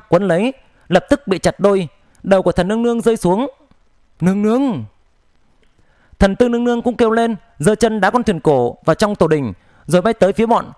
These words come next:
hắc đế bạch đế. "Các người nhập trận!" Lôi Trạch Thần Long cũng gầm lớn, bay lên tấn công hắc bạch nhị đế.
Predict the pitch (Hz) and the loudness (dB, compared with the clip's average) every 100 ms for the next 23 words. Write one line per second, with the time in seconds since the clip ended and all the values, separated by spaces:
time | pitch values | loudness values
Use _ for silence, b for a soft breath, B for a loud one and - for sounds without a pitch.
0 | _ - 277 190 214 - 151 180 269 _ | _ -4 0 0 -2 0 0 0 -2 _
1 | _ _ _ _ _ _ _ _ - 233 | _ _ _ _ _ _ _ _ -2 0
2 | 190 170 170 170 185 190 226 - _ _ | 0 0 -2 -2 0 0 -4 -10 _ _
3 | _ _ _ _ _ _ _ - 208 233 | _ _ _ _ _ _ _ -2 0 2
4 | 208 - 160 196 208 233 196 131 147 247 | 0 -2 0 0 0 -2 0 0 0 -2
5 | 269 _ 214 220 220 196 233 226 208 262 | -6 _ 0 0 0 -2 0 0 0 0
6 | 202 147 - 156 208 | 0 0 -2 0 0